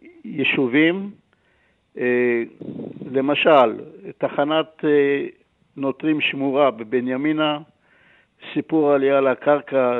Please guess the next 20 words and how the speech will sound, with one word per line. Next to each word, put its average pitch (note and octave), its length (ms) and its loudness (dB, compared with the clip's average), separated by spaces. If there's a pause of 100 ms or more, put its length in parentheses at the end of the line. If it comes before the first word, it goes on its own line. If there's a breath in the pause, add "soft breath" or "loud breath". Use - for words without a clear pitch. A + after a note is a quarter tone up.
של A#2 340 -6
קיבוץ C3+ 380 -6
גלעד, C3+ 520 4 (800)
אה, A#2+ 420 0 (440)
הנוטרים C3 520 -2
של D3 220 0
ג'וארה, B2+ 600 2 (180)
לפני C3 300 -12
שהפכה C3 440 -8
לבסיס, A#2+ 600 -6 (160)
אה, A#2 240 -6
של B2 280 -14
פלמ"ח, C#3+ 420 -2 (840 soft breath)
אה, A#2+ 460 0 (1120)
נוטרי D3 500 6
עמק C#3+ 240 0
יזרעאל, D3 600 2 (300)
מוזיאון C3 480 -2
הנוטרות C#3 640 -6
בנהלל, B2+ 1080 2